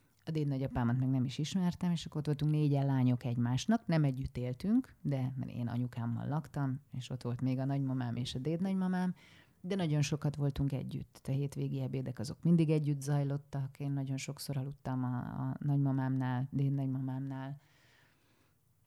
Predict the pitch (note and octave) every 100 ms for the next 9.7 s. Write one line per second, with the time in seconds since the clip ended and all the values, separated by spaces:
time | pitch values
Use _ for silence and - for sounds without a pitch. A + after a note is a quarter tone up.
0 | _ _ _ _ _ _ _ - D3 C#3
1 | - D3+ D3 D3+ D#3+ - - - - -
2 | - - D#3 E3+ E3+ E3+ F3+ D3+ D3 C#3+
3 | C#3 - C#3+ C#3 C3+ - - D3 C#3+ C#3
4 | C#3 - - - C#3+ - C#3+ - - -
5 | D3 C#3 C#3 C#3 C#3+ - - - D3 C#3+
6 | C#3+ D3 D#3+ D3 D#3 - - - - -
7 | - - E3 D3+ D#3 D3 - D#3 D#3 F#3
8 | F#3+ D3 D3 D3 C#3+ C#3 C#3+ C#3+ C#3 E3
9 | F#3+ - D#3+ D#3+ - E3+